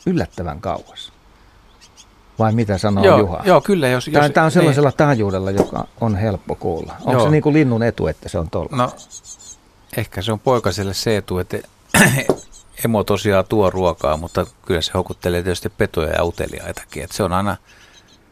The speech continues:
Speaker 2: se on aina vähän riski, niinku, et, että tota, kerjää kovaan ääneen tai, tai pitää meteliä.
Speaker 1: Mm.
Speaker 2: Et mullakin on itse asiassa tuolla, mulla on, mulla on mustarasta ja kottaraisen poikasääniä, mitä ei varmaan soiteltukaan –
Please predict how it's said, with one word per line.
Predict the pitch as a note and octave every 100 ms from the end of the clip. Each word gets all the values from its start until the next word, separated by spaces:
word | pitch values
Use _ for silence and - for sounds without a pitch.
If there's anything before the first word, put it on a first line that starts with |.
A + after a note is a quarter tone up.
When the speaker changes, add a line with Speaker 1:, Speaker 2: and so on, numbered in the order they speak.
| _ _
Speaker 2:
se | A#2
on | G2+
aina | A2+ A#2+
vähän | B2 B2
riski, | - - -
niinku, | E2 D#2+ E2
et, | E2 - - _ -
että | F#2 - F2+
tota, | D2 - D#2+ F2 -
kerjää | G2+ F2+ D#2+ D#2+
kovaan | - E2 E2 -
ääneen | D2 D#2 D#2 E2
tai, | - E2 -
tai | D#2+ D2+ - _ _ _ _ _ _ -
pitää | E2+ - E2+
meteliä. | E2+ - - - - - _ _
Speaker 1:
Mm. | G2+ E2+ E2+ F#2
Speaker 2:
Et | A#2+
mullakin | D3+ D#3+ -
on | A#2+
itse | -
asiassa | A#2 -
tuolla, | A#2+ A#2+ - _ - -
mulla | C3
on, | G2+ G#2
mulla | A#2+ C3
on | A2+
mustarasta | D3 - A#2+ G2 - G2+
ja | G2+ - - -
kottaraisen | C#3 - G#2+ F#2+ E2+ F#2 F2 - _ _ _ _ _ _ -
poikasääniä, | A2+ G#2+ F2 E2+ F2 E2 F2 E2+
mitä | F2 F2+
ei | F2+
varmaan | F#2+ G2 F#2 F#2
soiteltukaan – | - G#2+ F2+ D#2+ - - E2